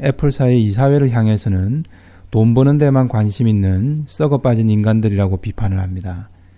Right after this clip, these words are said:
경쟁사인 구글에 대해서는 안드로이드 폰이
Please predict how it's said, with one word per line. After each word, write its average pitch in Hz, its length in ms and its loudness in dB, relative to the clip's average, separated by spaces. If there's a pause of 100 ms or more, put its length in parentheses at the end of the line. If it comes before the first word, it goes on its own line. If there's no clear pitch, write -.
(300)
경쟁사인 113 680 2
구글에 131 360 2
대해서는 107 720 0 (460)
안드로이드 127 560 2
폰이 113 600 0